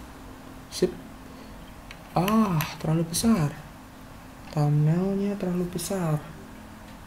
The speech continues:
Baik, baik, baik. Thumbnailnya terlalu besar.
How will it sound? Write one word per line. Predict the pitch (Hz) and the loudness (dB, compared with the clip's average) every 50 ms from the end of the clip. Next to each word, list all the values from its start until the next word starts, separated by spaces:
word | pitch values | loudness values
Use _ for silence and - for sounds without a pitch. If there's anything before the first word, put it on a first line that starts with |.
| - - | -4 0
Baik, | 160 156 170 180 180 170 160 160 | 2 4 4 4 2 2 0 0
baik, | - 165 165 170 170 165 156 - - - | 0 2 2 4 4 2 0 -2 -4 -2
baik. | 160 160 170 170 170 170 160 156 151 151 - - - - - - - - - - - - - - | 0 2 2 4 4 6 6 6 6 6 4 -4 -8 -10 -10 -12 -12 -12 -12 -14 -14 -14 -10 -2
Thumbnailnya | - 151 151 151 151 151 151 151 156 156 156 160 165 175 | 2 4 6 6 8 8 8 8 8 8 6 6 4 4
terlalu | 170 170 160 160 160 160 156 | 2 2 2 4 4 2 2
besar. | 160 160 156 - - - 180 190 208 220 226 233 240 226 | 2 0 0 0 0 0 0 2 4 6 6 6 6 4